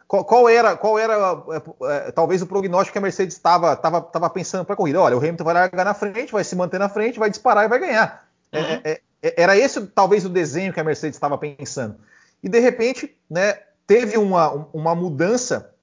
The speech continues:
Speaker 1: ali na, na, na largada, e, e tanto o próprio Hamilton falou: não, eu vou segurar minha onda aqui, não,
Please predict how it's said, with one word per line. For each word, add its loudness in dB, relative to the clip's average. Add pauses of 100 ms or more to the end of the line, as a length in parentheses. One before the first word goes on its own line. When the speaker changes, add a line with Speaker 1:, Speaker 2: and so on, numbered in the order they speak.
Speaker 1:
ali -4
na, -2
na, -6
na -6
largada, 0 (340)
e, -8
e -6
tanto 2
o -4
próprio 0
Hamilton -2
falou: -8
não, -2
eu -4
vou -6
segurar -2
minha -4
onda -2
aqui, -4
não, -2